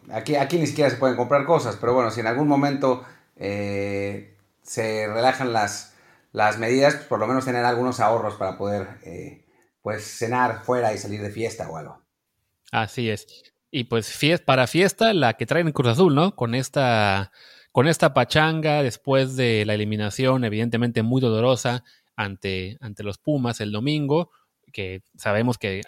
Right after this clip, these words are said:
Speaker 2: causó un enorme enojo en la afición cruzazulina, que pedía la cabeza de Siboldi, que pedía la cabeza de la mitad del equipo. Digamos, hasta, hasta ahí entendible la reacción. O sea, siempre que hay una derrota,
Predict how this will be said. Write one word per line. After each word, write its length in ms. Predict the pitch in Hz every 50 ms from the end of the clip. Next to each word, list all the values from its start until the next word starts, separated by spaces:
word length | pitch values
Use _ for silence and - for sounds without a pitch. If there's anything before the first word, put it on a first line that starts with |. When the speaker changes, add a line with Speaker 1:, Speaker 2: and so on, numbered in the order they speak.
| - _
Speaker 2:
causó 440 | - 110 98 104 101 - 123 117 117
un 280 | 117 120 120 117 113 107 - _ _ _ _ -
enorme 480 | 123 117 123 135 135 139 139 131 123
enojo 420 | 120 120 127 135 123 - - 120 113
en 80 | 110
la 80 | 107 107
afición 680 | 101 - 117 101 - 127 123 123 123 123 120 117 110 - - _ _ _
cruzazulina, 680 | - 139 135 123 143 147 170 190 190 185 185 190 185 - _ _ _ _
que 160 | - 113 107
pedía 340 | - - 110 107 117 131 135
la 120 | 120 113 110
cabeza 340 | - 113 113 123 120 -
de 100 | 131 120
Siboldi, 540 | 104 120 123 139 170 180 185 175 170 170 165
que 100 | - 117
pedía 240 | - - 101 117 120
la 120 | 117 117
cabeza 320 | - 113 117 123 113 110 117
de 40 | 107
la 60 | 107
mitad 160 | 104 - 131
del 100 | 123 120
equipo. 480 | 113 - - 170 175 160 - 180 180 180 _ - - - _ _
Digamos, 400 | 117 117 117 123 135 143 135 135
hasta, 220 | 120 - - -
hasta 220 | 127 117 - - 131
ahí 180 | 139 170 180
entendible 560 | 170 156 139 135 123 123 127 160 180 160 160 135
la 100 | 127 113
reacción. 460 | 123 120 117 - 147 151 165 185 196
O 40 | 160
sea, 100 | 120 101 - _ - -
siempre 340 | - - 139 139 139 147
que 60 | - 135
hay 80 | 131
una 100 | 131 123
derrota, 520 | 113 113 123 127 127 - 127 113 107 107